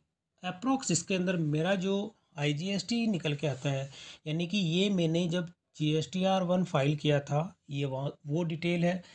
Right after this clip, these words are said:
उसके अंदर मेरा आईजीएसटी साढ़े सात हज़ार बन रहा है। अब यहाँ पर आप देखेंगे कि जो थ्री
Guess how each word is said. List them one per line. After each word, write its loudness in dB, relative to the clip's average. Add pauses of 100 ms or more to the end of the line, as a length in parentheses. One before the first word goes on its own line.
(200)
उसके -4
अंदर 0
मेरा -2
आईजीएसटी 0
साढ़े -2
सात 2
हज़ार 4
बन 2
रहा 4
है। 2 (480)
अब 2
यहाँ 0
पर 2
आप 4
देखेंगे 0 (400)
कि -2
जो -2 (320)
थ्री 2